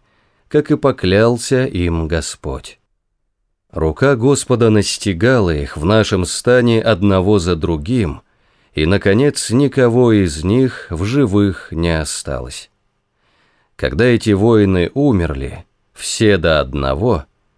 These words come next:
Господь сказал мне: «Вы идете через Ар по Моавской земле,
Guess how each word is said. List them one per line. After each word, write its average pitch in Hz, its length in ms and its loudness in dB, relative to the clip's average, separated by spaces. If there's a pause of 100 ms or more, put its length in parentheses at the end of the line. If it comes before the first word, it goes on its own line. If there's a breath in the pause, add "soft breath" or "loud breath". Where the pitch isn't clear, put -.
(180)
Господь 104 480 0
сказал 101 540 -2
мне: 64 320 -12 (1040)
«Вы 123 360 2
идете 120 380 2
через 82 560 -2
Ар 104 400 -2 (340)
по 131 120 2
Моавской 107 640 2
земле, 87 520 -4